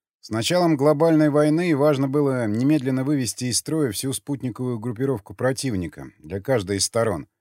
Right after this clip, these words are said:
Особенно болезненно это сказалось на военном потенциале нато. Уж очень они продвинуты были по части высоких технологий и глобальной спутниковой связи. А значит, и зависели от этого. Короче, людям было мало воевать на Земле.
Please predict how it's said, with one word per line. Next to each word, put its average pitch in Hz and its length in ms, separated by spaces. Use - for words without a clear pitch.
Особенно 196 420
болезненно 165 520
это 151 320
сказалось 135 560
на 131 100
военном 131 460
потенциале 117 580
нато. 107 460
Уж 98 140
очень 156 280
они 151 200
продвинуты 147 580
были 107 400
по 104 180
части 120 300
высоких 117 480
технологий 123 640
и 104 60
глобальной 107 500
спутниковой 107 640
связи. 101 500
А 87 100
значит, 185 380
и - 20
зависели 135 520
от 120 180
этого. 101 360
Короче, 143 340
людям 156 320
было 151 180
мало 151 300
воевать 117 380
на 98 100
Земле. 104 420